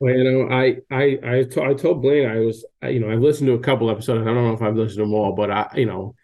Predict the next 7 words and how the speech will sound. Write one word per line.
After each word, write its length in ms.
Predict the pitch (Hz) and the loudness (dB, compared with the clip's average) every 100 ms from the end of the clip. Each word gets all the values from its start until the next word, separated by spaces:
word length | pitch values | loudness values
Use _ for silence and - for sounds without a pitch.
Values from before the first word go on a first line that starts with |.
| _ | _
I'm 220 | - 135 175 | 0 2 4
impressed 580 | 143 123 143 127 - | 2 0 0 0 -4
by 140 | - 120 | -2 2
you 280 | 117 120 101 | 2 2 0
because 460 | 98 - 110 98 | -4 -4 -4 -2
you, 320 | 110 127 127 | 0 0 2
uh, 200 | 120 107 | 2 0